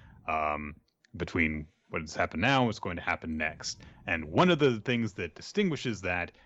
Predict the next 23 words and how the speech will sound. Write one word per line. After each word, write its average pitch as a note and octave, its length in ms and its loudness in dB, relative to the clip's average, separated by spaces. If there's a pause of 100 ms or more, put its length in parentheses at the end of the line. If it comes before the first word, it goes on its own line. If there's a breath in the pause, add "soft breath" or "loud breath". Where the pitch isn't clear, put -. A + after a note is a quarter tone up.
(140 soft breath)
is B2+ 180 2
the A#2 80 -2
fact G2+ 300 0
that - 100 -12
Chiki's - 360 -10
appearance C3+ 600 0
is G2 100 -6
being E2+ 300 -8 (100)
updated. - 540 -4 (400 soft breath)
And D2+ 400 -2 (320)
it's F2+ 140 -4
being E2+ 240 0
updated C3 440 6
in G2+ 80 0
a G2 60 -2
way F2+ 340 0 (360 soft breath)
where, D2+ 480 0 (200)
uh, E2+ 240 -4 (140)
an G#2 120 2
injury B2+ 760 6 (220)
has E2+ 400 -4 (120)
caused C3 560 2
a F#2+ 60 -10